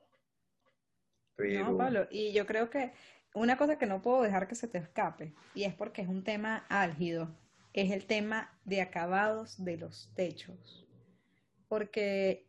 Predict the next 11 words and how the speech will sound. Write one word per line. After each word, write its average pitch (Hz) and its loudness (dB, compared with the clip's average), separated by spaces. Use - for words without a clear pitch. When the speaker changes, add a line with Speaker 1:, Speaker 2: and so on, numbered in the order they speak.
Speaker 2:
en 185 2
efecto, 185 -2
el 233 -2
tema 277 0
de 269 2
las, 196 -6
de 185 0
las 175 -2
bocas 196 0
de 262 6
visita, 196 -2